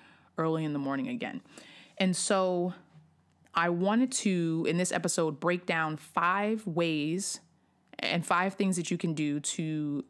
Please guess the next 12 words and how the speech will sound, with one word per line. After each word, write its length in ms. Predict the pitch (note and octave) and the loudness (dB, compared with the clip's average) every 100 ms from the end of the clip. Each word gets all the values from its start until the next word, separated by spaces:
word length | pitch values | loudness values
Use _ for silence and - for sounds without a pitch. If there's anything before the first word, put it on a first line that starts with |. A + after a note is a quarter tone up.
| - | -10
wake 420 | D3+ D#3+ F3 F3 | -6 0 0 0
up 160 | E3+ E3 | -2 -2
early 360 | - D#3+ D3+ D3+ | -2 0 0 -2
during 360 | C#3+ D3 C#3+ C#3 | -2 -2 0 -2
the 60 | |
week. 360 | C3 - - - - - - - | -4 -8 -12 -20 -20 -20 -18 -4
So 420 | - F3+ E3+ - | 0 2 2 0
the 120 | E3+ | -2
first 580 | - - C4+ F4+ F4 - | -4 0 0 2 -2 -4
way 560 | D#3 D3+ C3 C3+ F#3 - - _ - | 0 0 0 -2 -4 -6 -16 _ -4
that 440 | E3+ D#3+ D#3 - - | 0 2 0 -4 -10
you 580 | D3+ E3+ E3+ E3 D#3+ | -4 -2 0 0 -2